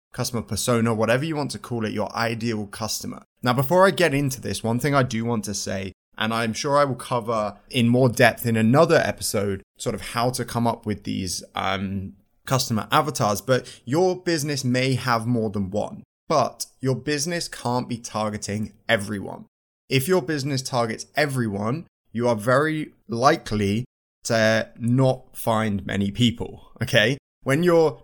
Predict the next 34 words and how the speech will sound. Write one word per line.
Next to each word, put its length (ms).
doing 380
certain 380
things, 400
and, 240
and 160
I'm 100
gonna 140
explain 480
in 80
this 180
episode 600
the, 180
the 80
benefits 600
of 80
knowing 260
your 100
customer, 540
but 240
if 180
you're 100
trying 460
to 100
chase 420
all 320
of 140
the 100
rabbits, 480
you're 100
not 220
gonna 160
catch 460
any, 420
okay? 280